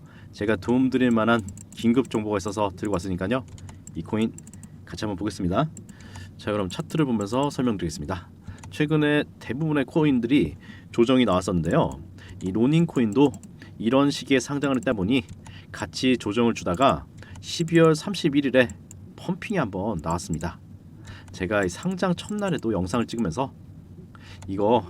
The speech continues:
한번 크게 한번 오를 거라고 말씀드렸는데, 이때 연락 주신 분들은요, 정보 받아보시고 수익 봐서 고맙다고 연락이 많이 오고 있는데요. 다시 이 상승분을 모두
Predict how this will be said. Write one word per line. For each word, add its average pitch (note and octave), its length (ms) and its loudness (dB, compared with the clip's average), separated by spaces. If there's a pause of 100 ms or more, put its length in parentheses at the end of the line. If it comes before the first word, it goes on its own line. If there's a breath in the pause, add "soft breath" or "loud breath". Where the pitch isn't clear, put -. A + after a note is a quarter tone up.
한번 C3 500 2
크게 - 300 0
한번 C#3+ 220 4
오를 A#2 120 0
거라고 A#2+ 480 2 (140)
말씀드렸는데, G2+ 720 0 (440 loud breath)
이때 B2+ 420 4
연락 C3 260 4
주신 C#3+ 200 -2
분들은요, G#2+ 500 0 (440 loud breath)
정보 A2+ 220 0
받아보시고 B2+ 880 4 (300 loud breath)
수익 - 360 -6
봐서 B2 320 2 (580 loud breath)
고맙다고 A#2+ 420 4
연락이 G#2 540 2
많이 G2 220 2
오고 G#2+ 140 2
있는데요. F#2 420 2 (600 loud breath)
다시 C#3+ 480 4
이 G#2 100 -2
상승분을 F3+ 600 0
모두 A2+ 340 2